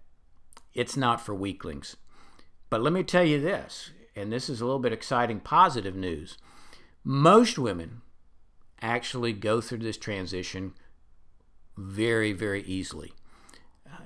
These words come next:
that's not to say they don't have symptoms. It's not to say they don't have bothersome symptoms. But the majority of folks transition through this time frame with relatively mild symptoms and little impact on their lifestyle.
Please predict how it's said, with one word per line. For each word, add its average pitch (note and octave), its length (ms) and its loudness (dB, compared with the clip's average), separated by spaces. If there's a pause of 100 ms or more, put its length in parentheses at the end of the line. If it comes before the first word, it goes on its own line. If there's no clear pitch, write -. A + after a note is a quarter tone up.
that's A2+ 280 -6
not C#3+ 200 8
to C#3+ 80 -2
say C#3+ 160 6
they C3+ 140 6
don't C3 140 6
have C3 140 2
symptoms. D3 480 0
It's - 140 -4
not C#3+ 140 4
to - 80 -4
say D3 120 2
they C#3 60 4
don't C3+ 120 4
have C3 160 0
bothersome D3+ 500 4
symptoms. F#2 600 -6 (580)
But B2 120 0
the D#3 60 4
majority F3+ 500 8
of C#3+ 80 2
folks A2 380 2
transition C3+ 800 0
through C#3+ 460 0
this B2 280 0
time G#2+ 320 -2
frame F#2 460 -4 (500)
with B2 500 2
relatively D#3 680 4
mild G#2+ 420 6
symptoms G2+ 760 -6
and G2+ 520 -4 (580)
little B2 420 0
impact A2 680 -2
on G2 260 -6
their F#2 160 -4
lifestyle. F#2 720 -8